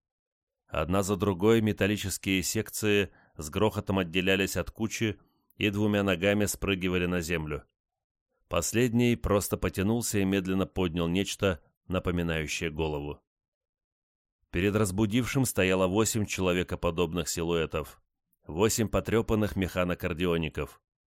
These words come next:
Их ржавые, но сверкающие на солнце тела замерли в ожидании. Полуденная тень от корпусов становилась все короче, пока не высохла совсем.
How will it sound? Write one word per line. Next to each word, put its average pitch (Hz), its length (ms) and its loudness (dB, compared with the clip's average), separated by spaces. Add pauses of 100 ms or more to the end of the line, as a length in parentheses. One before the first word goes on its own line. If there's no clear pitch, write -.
(520)
Их 85 180 -6
ржавые, 95 540 0
но 92 80 0
сверкающие 90 680 -2
на 82 120 -2
солнце 85 400 -4
тела 87 380 -2
замерли 85 520 -2
в 78 80 -6
ожидании. 73 680 -6 (1000)
Полуденная 113 540 4
тень 120 240 2
от 101 100 -2
корпусов 101 540 0
становилась 98 520 2
все 92 180 0
короче, 98 600 0 (260)
пока 87 240 0
не 85 120 -2
высохла 82 440 -4
совсем. 76 540 -6